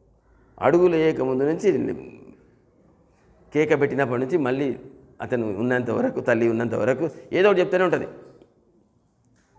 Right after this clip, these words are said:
మా అమ్మ శా-, ఆమెకే శాత కాదు. ఇప్పుడు నేను బయటికి వస్తే "తిన్నావా నాన్న, తిన్నావా?" అంటది. "అరే నేను తినకుండా వస్తానా?" అంటే కూడా "లే, లే, లే." ఆమె తి-, "తిన్నావా?" అని అడిగితేనే తిన్నా అంటేనే అ-, అలా అంటే ఆ తల్లి ప్రేమ అనేది అలా ఉంటుంది.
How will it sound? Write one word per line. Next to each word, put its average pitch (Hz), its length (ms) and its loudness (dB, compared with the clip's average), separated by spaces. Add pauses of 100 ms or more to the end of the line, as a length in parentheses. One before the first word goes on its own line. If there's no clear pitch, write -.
(440)
మా 131 100 2
అమ్మ 156 160 4
శా-, - 160 2
ఆమెకే 196 300 4
శాత 196 140 4
కాదు. 185 260 4
ఇప్పుడు 175 200 2 (320)
నేను 147 140 -2
బయటికి 175 300 2
వస్తే 170 220 0
"తిన్నావా 143 540 -2 (840)
నాన్న, 160 160 4
తిన్నావా?" 151 360 2
అంటది. 120 200 -4 (280)
"అరే 233 120 2
నేను 226 180 4
తినకుండా 214 360 2
వస్తానా?" 175 240 -2
అంటే 170 160 -2
కూడా 180 120 -6 (200)
"లే, 147 60 4
లే, 151 80 2
లే." - 240 -6 (160)
ఆమె 143 200 2 (180)
తి-, 123 80 -4
"తిన్నావా?" 185 380 2
అని 185 120 2
అడిగితేనే 202 480 2
తిన్నా 156 520 -4
అంటేనే 170 280 0 (280)
అ-, - 200 -2 (460)
అలా 139 420 2
అంటే 135 120 0
ఆ 143 60 2
తల్లి 143 300 2
ప్రేమ 185 260 2
అనేది 165 380 0 (380)
అలా 156 180 2
ఉంటుంది. 156 320 2